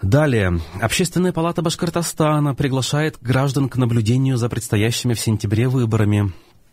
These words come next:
Э, вчера я был на пресс-конференции в Общественной палате, там создан общественный штаб, а, и он, э, доложил о том, э, какие планы, э, и, соответственно, сколько людей нужно привлечь.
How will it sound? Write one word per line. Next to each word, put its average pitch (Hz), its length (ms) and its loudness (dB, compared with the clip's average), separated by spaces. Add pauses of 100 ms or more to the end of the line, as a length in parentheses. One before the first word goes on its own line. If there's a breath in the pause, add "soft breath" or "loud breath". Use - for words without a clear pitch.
(240)
Э, 107 180 4
вчера 110 280 0
я 104 40 2
был 104 140 2
на 101 140 2
пресс-конференции 98 640 0
в 117 40 0
Общественной 131 420 -6
палате, 135 320 -4
там 107 180 -2
создан 98 380 0
общественный 90 500 -4
штаб, - 400 0 (760 loud breath)
а, 95 240 4
и 107 280 0
он, 117 280 0
э, 101 280 -2
доложил 95 480 0
о 104 40 -2
том, 107 280 0
э, 95 420 -2
какие 95 360 -2
планы, 98 440 0
э, 90 640 -2
и, 95 180 -4
соответственно, 101 460 -4
сколько - 280 -2
людей 90 220 0
нужно 92 240 0
привлечь. 95 480 -2